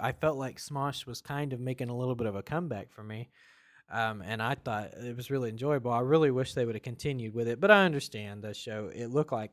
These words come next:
the equipment they used was probably more, much more expensive to film with. Probably took a lot more writing, you know, 'cause you got something that's more reoccurring versus, you know, their more, their normal style of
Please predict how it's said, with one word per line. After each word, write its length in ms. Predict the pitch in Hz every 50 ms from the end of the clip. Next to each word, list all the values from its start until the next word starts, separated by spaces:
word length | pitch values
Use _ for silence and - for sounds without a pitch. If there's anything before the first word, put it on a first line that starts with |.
| _
the 460 | - 127 120 113 104 101 98 92 92 -
equipment 600 | 101 123 127 - - 139 139 - 113 120 101 85
they 80 | 113 113
used 420 | 110 107 110 110 110 110 - -
was 220 | - - 101 98 -
probably 320 | _ - 123 117 107 107
more, 260 | 107 110 113 117 117 - -
much 200 | 123 123 - -
more 140 | 123 117
expensive 600 | 98 85 - - - 127 123 120 - 120 117 113 -
to 100 | - 101
film 320 | - - 135 127 127 127
with. 220 | 127 127 127 120 - - - - - - _ -
Probably 280 | - 170 151 135 123
took 180 | - - 123 -
a 60 | 110
lot 260 | 101 104 104 98 82
more 180 | 98 98 92 90
writing, 920 | 92 104 131 147 156 151 147 143 143 143 143 143 139 143 143 143 135 135 135
you 80 | 127
know, 140 | 110 107 107
'cause 180 | - 135 117 -
you 80 | 117
got 220 | 110 113 104 - -
something 340 | - 131 117 - 120 113 110
that's 220 | 104 98 - -
more 160 | 127 113 107 104
reoccurring 800 | 107 107 101 95 - - - 135 131 127 123 123 123 123 123 113
versus, 560 | 113 104 107 104 - - 104 101 98 - - _ - - - - - - _
you 100 | - 120
know, 300 | 110 107 104 107 110 113
their 160 | 110 104 101
more, 240 | 104 117 131 131 - -
their 260 | 127 120 120 110 98
normal 460 | 104 117 123 131 131 127 127 123 123
style 520 | 120 - - - 120 113 117 120 120 117 113
of 220 | 113 113 117 117